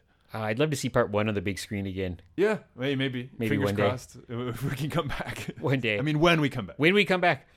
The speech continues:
Speaker 1: So let's wrap this up.
Speaker 2: Ooh.
Speaker 1: You can stay tuned to Mayfair events all over the internet, mayfair theatre dot C A, Twitter, Instagram, Facebook. You can sign up to our newsletter that will have updates for good news on the horizon.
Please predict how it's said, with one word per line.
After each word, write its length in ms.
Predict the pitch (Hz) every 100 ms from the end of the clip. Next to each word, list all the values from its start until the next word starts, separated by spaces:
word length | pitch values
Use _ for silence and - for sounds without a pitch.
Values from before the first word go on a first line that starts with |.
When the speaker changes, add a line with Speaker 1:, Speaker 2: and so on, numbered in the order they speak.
| _ _ -
Speaker 1:
So 280 | 165 165
let's 300 | 160 165 175
wrap 200 | 165 180
this 180 | 240 165
up. 220 | 175 185
Speaker 2:
Ooh. 140 | - - _ _ _ _ -
Speaker 1:
You 180 | 147 160
can 760 | - 156 151 147 147 143 143
stay 280 | 131 - 190
tuned 360 | 185 196 208 180
to 260 | 180 165 147
Mayfair 360 | 151 175 170
events 300 | 139 143 135
all 180 | 143 147
over 160 | 143 123
the 80 | 127
internet, 400 | 123 120 - 117
mayfair 280 | 117 127
theatre 300 | 113 123 113
dot 180 | 113 113
C 220 | - 120
A, 240 | 110 107 104 _ _ _ _
Twitter, 320 | - 139 123
Instagram, 460 | 117 127 120 123 117
Facebook. 440 | 120 113 131 120
You 60 | 123
can 100 | 117
sign 200 | - 123
up 60 | 117
to 60 | -
our 100 | 113
newsletter 580 | 104 120 110 117 120 113
that 120 | 104
will 160 | 113
have 160 | 110 113
updates 440 | 113 - 113 113 -
for 320 | 113 107 110 _ _
good 240 | 139 143 123
news 260 | 127 117
on 140 | 113 117
the 80 |
horizon. 560 | 110 113 107 107 117